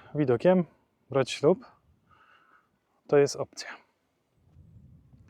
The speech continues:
Przejdźmy się jeszcze naokoło, bo tu jest naprawdę bardzo ładny widok. Dżungla. Jak tylko i wyłącznie oczami widać.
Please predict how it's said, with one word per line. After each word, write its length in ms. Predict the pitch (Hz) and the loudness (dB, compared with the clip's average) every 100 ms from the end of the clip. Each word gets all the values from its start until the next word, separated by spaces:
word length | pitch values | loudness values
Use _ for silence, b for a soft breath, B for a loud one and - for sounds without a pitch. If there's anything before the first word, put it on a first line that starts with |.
| b b b b _ | b b b b _
Przejdźmy 340 | 185 151 123 | -6 -6 -8
się 120 | - | -10
jeszcze 220 | 113 - 120 | -10 -10 -12
naokoło, 380 | 113 104 160 | -12 0 0
bo 100 | 139 | 0
tu 120 | 120 113 | -4 -10
jest 120 | 110 | -8
naprawdę 300 | 117 127 117 | -6 -4 -4
bardzo 400 | - 135 123 113 | 0 0 0 -6
ładny 200 | 113 123 | -10 -8
widok. 420 | 165 165 - - _ _ _ _ _ b b b b b b b b _ _ 123 | -2 -2 -2 -20 _ _ _ _ _ b b b b b b b b _ _ -6
Dżungla. 500 | 123 135 123 110 - B B B _ _ _ _ _ _ _ _ _ _ _ _ _ _ _ _ | -4 -2 -4 -6 -10 B B B _ _ _ _ _ _ _ _ _ _ _ _ _ _ _ _
Jak 200 | 131 127 | -12 -12
tylko 340 | - 151 - 147 | -8 -8 -6 -6
i 60 | |
wyłącznie 460 | 139 139 127 - 123 - b b b _ _ _ _ _ _ _ _ _ _ _ _ _ | -4 -6 -8 -8 -10 -10 b b b _ _ _ _ _ _ _ _ _ _ _ _ _
oczami 380 | 139 127 127 117 | -8 -4 -4 -4
widać. 360 | 113 92 87 | -6 -8 -18